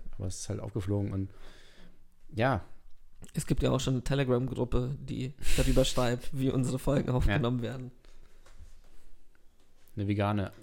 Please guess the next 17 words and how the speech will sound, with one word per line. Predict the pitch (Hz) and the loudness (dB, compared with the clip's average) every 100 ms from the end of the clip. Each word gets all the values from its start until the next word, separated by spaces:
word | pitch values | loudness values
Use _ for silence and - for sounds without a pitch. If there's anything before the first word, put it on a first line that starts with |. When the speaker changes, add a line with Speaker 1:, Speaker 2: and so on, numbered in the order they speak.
| - | -10
Speaker 2:
Eine | 170 123 | -6 -4
vegane, | 123 107 | -2 0
Speaker 1:
Telegram-Gruppe, | 101 98 95 101 | 2 0 -2 -4
ja. | 107 | -6
Speaker 2:
ja. | - - - - - - - - - - - - - | -8 -12 -20 -18 -16 -16 -18 -20 -20 -20 -16 -14 -4
Speaker 1:
Nee. | 113 127 | 0 2
Speaker 2:
Live | - | 2
aus | - | 0
dem | - - | -2 -4
Untergrund. | 143 147 - - - - - - - - - - - - - - - - - - - - - - - 240 226 196 185 - | -8 -10 -12 -12 -10 -10 -12 -20 -12 -8 -4 2 4 4 2 -2 -6 -6 -6 -6 -8 -8 -12 -14 -12 -8 -8 -8 -16 -8
Speaker 1:
Haben | - 131 | 0 6
wir | |
eine | 135 | 6
Rubrik? | 120 120 165 - - - - | 8 8 6 4 -10 -14 -12
Speaker 2:
Der | - | -10
einzige | - 120 - 123 | -8 -8 -8 0
Podcast, | - - - - - 135 | 4 4 2 -8 -8 -8